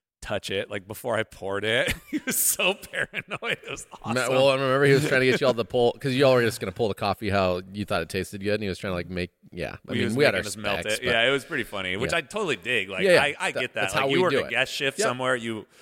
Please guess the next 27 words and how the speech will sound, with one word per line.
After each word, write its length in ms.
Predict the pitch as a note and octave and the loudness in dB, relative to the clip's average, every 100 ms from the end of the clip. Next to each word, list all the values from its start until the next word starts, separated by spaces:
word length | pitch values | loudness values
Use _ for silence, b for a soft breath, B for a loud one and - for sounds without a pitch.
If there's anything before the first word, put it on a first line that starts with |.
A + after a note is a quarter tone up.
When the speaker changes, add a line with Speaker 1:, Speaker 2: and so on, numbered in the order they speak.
| B | B
Speaker 2:
Totally. 260 | A2+ F2 E2+ | -2 0 -2
Speaker 1:
you 220 | B2+ C3+ | -4 -4
take 280 | - B2+ A#2 | -4 -6 -4
on 260 | G#2+ G2+ | -6 -4
their, 520 | G2 F#2+ F#2 F2+ F#2 - | -4 -2 0 -2 -4 -6
um, 540 | F#2+ F2+ E2+ E2+ E2+ E2+ - | -6 -6 -6 -10 -12 -16 -8
Speaker 2:
You're 120 | C#3 | -6
supposed 340 | - C#3 D#3+ | 0 2 2
Speaker 1:
service 20 | - | 0
Speaker 2:
to 40 | |
take 80 | - A#2 | -4 -4
Speaker 1:
style. 20 | |
Speaker 2:
it 60 | G#2 | -4
on, 40 | G2 | -4
Speaker 1:
Like, 80 | C#3 | -2
Speaker 2:
yeah. 80 | C#3+ | -4
Speaker 1:
yeah, 120 | D3 | -6
there's 240 | C3+ B2+ A#2+ - | -8 -8 -10 -6
no 240 | D3+ C3+ | -2 -2
fucking 320 | - C3+ A#2+ | -2 -6 -6
way 160 | A2+ A2 | -2 0
I 80 | G2+ | 0
would 100 | F#2+ | -2
let 180 | G2 - | -6 -8
anybody 380 | G2+ F#2 F#2+ F#2 | -8 -4 -4 -4
Speaker 2:
Yeah. 180 | F#2 | -6
Speaker 1:
jump. 260 | F2 G#2 G#2 | -8 -10 -10